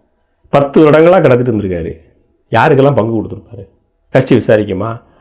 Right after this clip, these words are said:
காவல்துறை விசாரிக்குமா? பண்ணாது. அவருடைய மனைவி சேர்மன் பதவியில முக்கியமான பொறுப்புல இருக்கிறாங்க.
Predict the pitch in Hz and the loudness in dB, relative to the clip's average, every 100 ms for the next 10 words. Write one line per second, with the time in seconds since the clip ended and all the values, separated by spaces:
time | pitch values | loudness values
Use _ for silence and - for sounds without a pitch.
0 | _ 123 127 131 113 104 104 104 104 98 | _ 0 2 2 -2 -4 -4 -4 -6 -12
1 | 110 110 _ _ _ - - 95 - _ | -12 -14 _ _ _ -12 -12 -12 -16 _
2 | _ _ _ _ _ _ _ _ _ _ | _ _ _ _ _ _ _ _ _ _
3 | - 139 156 135 113 110 143 151 175 214 | -2 2 4 4 2 2 2 2 0 -2
4 | 214 _ _ _ _ - 143 139 120 101 | -10 _ _ _ _ 0 2 2 2 0
5 | 101 135 117 - 113 120 104 101 120 - | 0 -2 -4 -4 -2 -2 -4 -8 -8 -8
6 | 95 85 | -12 -12